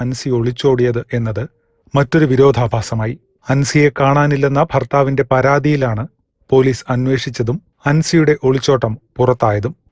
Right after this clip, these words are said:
മൂവാറ്റുപുഴയിലെ ഹോട്ടലിൽ നിന്നാണ് നെടുമങ്ങാട് സ്വദേശിയായ അഖിൽ എന്ന സഞ്ജുവിനൊപ്പം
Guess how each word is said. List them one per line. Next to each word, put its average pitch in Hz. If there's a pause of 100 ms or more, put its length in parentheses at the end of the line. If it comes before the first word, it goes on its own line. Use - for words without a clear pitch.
(140)
മൂവാറ്റുപുഴയിലെ 185
ഹോട്ടലിൽ 151
നിന്നാണ് 135 (260)
നെടുമങ്ങാട് 147
സ്വദേശിയായ 135 (260)
അഖിൽ 160
എന്ന 135
സഞ്ജുവിനൊപ്പം 131